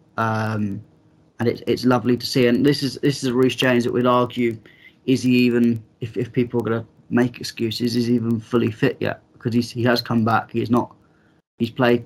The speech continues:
g-, bits and bu-, dabs of different games, um,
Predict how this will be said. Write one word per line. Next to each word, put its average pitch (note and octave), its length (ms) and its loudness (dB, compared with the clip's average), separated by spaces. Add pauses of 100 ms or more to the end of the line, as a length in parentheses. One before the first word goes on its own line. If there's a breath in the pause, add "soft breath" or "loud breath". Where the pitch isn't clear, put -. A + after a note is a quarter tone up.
(180)
g-, A#2 160 -4 (280)
bits - 240 -2
and A#2 140 -2
bu-, - 140 -4 (320)
dabs B2 320 -2
of A#2 60 -4
different A#2+ 280 -6
games, A#2 500 -2 (140)
um, A2+ 400 -2